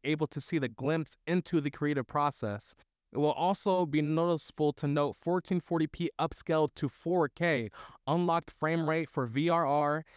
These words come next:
You can also get all of this for a whopping ten dollars if you bought it on P S four. You will also be able to import your saves from the original game into the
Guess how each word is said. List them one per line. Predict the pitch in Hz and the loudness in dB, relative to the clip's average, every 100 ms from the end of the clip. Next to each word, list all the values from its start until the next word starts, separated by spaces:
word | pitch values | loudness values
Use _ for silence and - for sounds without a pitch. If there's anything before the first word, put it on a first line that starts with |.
| - | -16
You | - 143 | -4 -2
can | 139 | -2
also | 120 160 185 - 190 | -2 0 0 2 0
get | 151 156 | 0 -2
all | - 156 185 | 0 0 2
of | 175 139 | 0 0
this | 175 180 | 0 0
for | - - 160 | -4 -2 0
a | 135 | 2
whopping | 120 160 175 170 143 - | 2 2 2 2 -2 -4
ten | - 196 202 | -2 0 2
dollars | 160 202 156 113 117 - - _ - | 2 2 2 0 -4 -8 -20 _ -2
if | 202 - | -2 0
you | 170 | 0
bought | 147 139 | 2 4
it | |
on | 131 | 2
P | 123 135 | 2 0
S | 120 - | -2 -2
four. | 139 117 98 - _ _ _ - | -2 -2 -4 -12 _ _ _ -2
You | 151 | 2
will | 156 | 2
also | 156 180 185 | 2 0 0
be | 165 151 | 0 2
able | 165 165 | 2 0
to | 170 151 | -2 0
import | 165 - 143 | 0 2 0
your | 139 | 0
saves | - 160 165 151 | -2 0 0 0
from | - 143 | -2 0
the | 135 | 2
original | 117 123 160 170 151 | 0 0 0 2 0
game | 156 160 165 160 _ | 0 2 0 -2 _
into | 156 170 - 165 160 143 | 0 0 0 2 4 2
the | 131 151 | 2 2